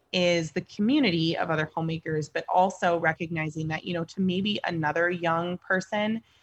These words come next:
I could be encouraging. And so that's what keeps me, even though I really struggle sometimes with if it's the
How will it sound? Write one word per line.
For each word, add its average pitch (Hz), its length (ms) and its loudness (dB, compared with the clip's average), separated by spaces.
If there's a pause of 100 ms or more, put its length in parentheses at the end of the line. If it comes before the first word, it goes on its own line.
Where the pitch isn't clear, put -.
(460)
I 175 100 4
could 175 240 -2
be 175 200 -2
encouraging. 180 960 -2
And 202 120 2
so 202 100 0
that's 196 240 2
what - 100 -16
keeps - 500 -10
me, 151 320 -2
even 190 280 0
though 190 140 2
I - 160 0
really 175 460 0
struggle 247 500 -4
sometimes 165 600 -6
with 160 200 -4 (240)
if - 220 -8
it's - 160 -6
the 190 240 -2